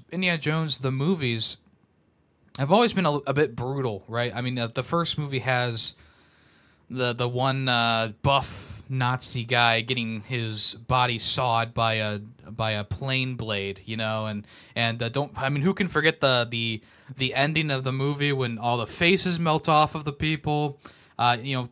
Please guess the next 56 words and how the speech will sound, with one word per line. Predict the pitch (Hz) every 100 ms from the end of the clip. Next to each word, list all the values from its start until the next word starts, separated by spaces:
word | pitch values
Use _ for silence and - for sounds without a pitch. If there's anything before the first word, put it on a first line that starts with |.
| -
think | 160
about | 156 135 -
Temple | 170 - 127
of | 104 107
Doom. | 175 165 165 160 160 151 131
I | 110
mean, | 107 107
they're, | 107 104 -
they're | 113
pulling | - 151 123
hearts | - 123 143 -
out | 143
of | 135
people. | - 135 131 131 131
The |
Last | 117 117 120
Crusade, | - 123 127 123 123
people | 127 120
are |
getting | 120 107
run | 113
over | 117 113
by | 110 101 98 _
fucking | - 120 104
tanks | 101 - 120 127 -
and | 120
shit. | - 120 110
Like, | 110 101 - - - - - - - _ _
it's, | 160 156
uh, | 170 156 151
Indiana | 156 180 180
Jones | 170 165
has | 151
always | 139 147
been, | 143 147
like, | 143 127
a |
very | 120 131 131
brutal | 120 120 127 135 135 120 110 104 _ _ -
series. | - - 160 151 127 110 110 -
Um, | - 120 117
I | 127
know | 170
they've | 170 147
kinda | 175 139
toned | - 165 160
it | 135
down | 139 135 135
a | 120
little | 107 180 285
bit | 302 -
for | 269
the | 247
newer | 247 240 240
movies, | 214 226 214 226
but, | 202 160 151 139